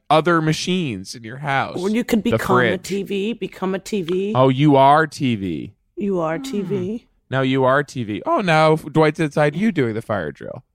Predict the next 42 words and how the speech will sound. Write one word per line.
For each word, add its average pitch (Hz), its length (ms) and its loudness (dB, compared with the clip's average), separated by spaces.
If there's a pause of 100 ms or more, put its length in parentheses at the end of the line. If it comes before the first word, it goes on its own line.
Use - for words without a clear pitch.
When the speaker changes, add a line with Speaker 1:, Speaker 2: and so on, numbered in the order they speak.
(140)
Speaker 2:
Yeah, 262 520 2
Speaker 1:
Hmm. 254 60 -2
Speaker 2:
maybe, 254 240 -2
maybe, 196 1000 -2
right? 220 300 0
Maybe 202 240 -4
Speaker 1:
Hmm. 233 60 -6
Speaker 2:
Dwight 214 300 2
enters 208 420 -4
me 196 460 -4
and 170 140 -6
is 160 120 -10
doing 151 220 -8
the 147 60 -14
fire 131 360 -8
drill. 113 240 -10
Speaker 1:
And 131 100 -2
is 123 140 -4
doing 139 260 0
the 139 60 -10
fire 139 360 -6
drill. 87 460 -8
Wow. 113 380 0
Speaker 2:
Yeah. 190 340 -4 (220)
But 247 80 2
Speaker 1:
And 123 100 0
Speaker 2:
it's 139 60 4
not 185 180 4
a 269 40 0
Speaker 1:
that's - 60 0
a, 127 40 2
Speaker 2:
smash. 277 320 4
Speaker 1:
that's - 20 -8
a 180 40 2
bit 156 100 2
Speaker 2:
It's 135 80 4
Speaker 1:
of 139 40 2
Speaker 2:
not 269 180 4
Speaker 1:
a - 20 2
Speaker 2:
a - 20 0
Speaker 1:
flex. 110 140 2
Speaker 2:
smash. 196 400 0